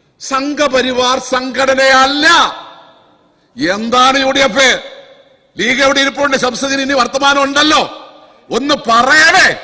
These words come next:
ആ അഭിപ്രായം. ശ്രീ എൻ കെ പ്രേമചന്ദ്രൻ ബി ജെ പി സംഘപരിവാർ സംഘടനയല്ല എന്ന് പരസ്യമായി പ്രസ്താവിച്ചതിനോട്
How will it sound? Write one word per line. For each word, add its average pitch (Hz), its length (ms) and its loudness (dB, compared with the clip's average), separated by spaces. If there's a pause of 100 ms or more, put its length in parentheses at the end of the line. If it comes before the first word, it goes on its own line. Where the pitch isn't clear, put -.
(440)
ആ - 20 4 (120)
അഭിപ്രായം. 269 540 2 (420)
ശ്രീ 247 120 -2 (100)
എൻ 262 140 -2
കെ 285 100 2 (120)
പ്രേമചന്ദ്രൻ 269 720 2 (640)
ബി 269 120 -2 (140)
ജെ 277 120 2 (140)
പി 262 100 -4 (160)
സംഘപരിവാർ 262 680 0 (120)
സംഘടനയല്ല 262 840 0 (520)
എന്ന് 269 200 0 (120)
പരസ്യമായി 262 760 2 (280)
പ്രസ്താവിച്ചതിനോട് 262 1000 0